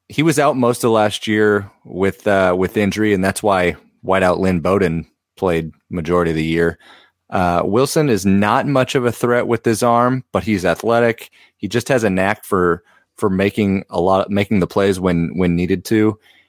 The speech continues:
He didn't always look pretty when he was in there in the, the past couple of years, but he always seemed to do just enough. And, uh, hopefully for Wildcat fans, the, the time off, uh, helped him develop into a little bit more of a,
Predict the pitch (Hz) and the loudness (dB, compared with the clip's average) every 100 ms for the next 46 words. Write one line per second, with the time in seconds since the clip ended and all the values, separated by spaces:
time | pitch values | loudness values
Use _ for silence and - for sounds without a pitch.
0 | _ _ - 107 135 131 123 104 113 - | _ _ -4 0 2 2 2 0 -2 -2
1 | 117 120 117 110 101 95 104 107 - - | 0 2 2 2 2 2 2 0 -6 -6
2 | 113 110 113 113 101 92 - 98 107 - | -2 2 2 2 0 -2 -4 -4 -4 -2
3 | 110 113 110 98 101 113 139 - _ - | -4 -2 -2 -2 0 0 0 -4 _ -10
4 | - 127 110 104 85 101 - 98 110 - | -2 0 0 0 0 -2 -2 0 0 -2
5 | - - _ - - 101 98 185 92 87 | -8 -20 _ -20 -4 -2 0 0 0 0
6 | 90 131 151 - 117 107 110 120 110 98 | -2 -2 -2 -2 0 2 2 0 0 0
7 | 87 104 92 92 95 - - _ - - | 0 0 0 0 -2 -6 -12 _ -20 -20
8 | _ - 95 - 95 - 98 95 107 120 | _ -4 -4 -2 -6 -2 0 2 2 2
9 | 123 - - - _ _ _ 95 92 92 | 0 -4 -20 -20 _ _ _ 0 2 0
10 | 90 - 110 104 120 98 90 95 95 92 | -2 -2 -4 -2 -2 0 0 0 0 0
11 | 98 90 - 92 87 85 90 90 90 82 | -2 -2 0 0 0 0 -2 0 0 2
12 | 78 80 82 | 2 0 -4